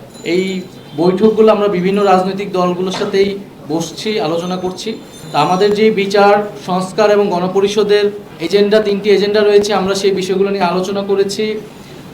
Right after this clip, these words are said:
আমাদের বেশিরভাগ বিষয়ে ঐক্যের জায়গা আমরা খুঁজে পেয়েছি। যেসব জায়গায় দ্বিমত রয়েছে, সেটাও পরবর্তীতে কীভাবে নিরসন করে আমরা একটা ঐক্যবদ্ধ জায়গায় আসতে পারি, সে বিষয়ে আমাদের আলোচনা হয়েছে। পরবর্তী কার্যক্রম কীভাবে এগোনো যায়,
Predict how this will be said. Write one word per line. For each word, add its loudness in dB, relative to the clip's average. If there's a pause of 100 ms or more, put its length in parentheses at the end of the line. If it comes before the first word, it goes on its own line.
(160)
আমাদের 0
বেশিরভাগ 0
বিষয়ে 4
ঐক্যের 2
জায়গা 2
আমরা -2
খুঁজে 0
পেয়েছি। 0 (560)
যেসব -8
জায়গায় 2 (760)
দ্বিমত 4
রয়েছে, 6
সেটাও 2 (100)
পরবর্তীতে 0 (160)
কীভাবে -2
নিরসন -4
করে -4
আমরা -2 (560)
একটা -10
ঐক্যবদ্ধ 4
জায়গায় 4
আসতে 0
পারি, 0 (760)
সে -2
বিষয়ে 2
আমাদের 2 (600)
আলোচনা -2
হয়েছে। 2
পরবর্তী -2 (320)
কার্যক্রম -2
কীভাবে 0
এগোনো -2
যায়, 2